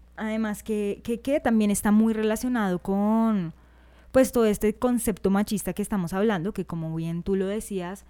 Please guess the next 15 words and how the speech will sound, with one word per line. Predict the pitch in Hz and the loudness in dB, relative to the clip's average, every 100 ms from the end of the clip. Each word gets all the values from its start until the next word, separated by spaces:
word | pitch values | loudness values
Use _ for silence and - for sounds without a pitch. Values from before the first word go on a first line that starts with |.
| - - - | -20 -16 0
no | 220 | 2
es | 226 - | 4 2
como | 220 220 | 0 0
que | - 254 262 254 - | 0 2 4 2 0
afecte | - 214 220 202 - 196 190 - | -2 -2 -2 -4 -2 0 0 -4
solamente | - 254 220 214 208 202 | -4 0 2 2 0 0
a | |
las | 208 240 | -2 0
mujeres, | 220 214 311 | 0 0 -2
sino | 247 208 | -4 -2
que | 202 180 | -2 -2
realmente | 202 185 185 180 | -4 -4 -2 -4
el | 180 | -4
machismo | 220 226 202 185 175 | -4 -4 -4 -2 -2
es | 175 180 - | -2 -4 -8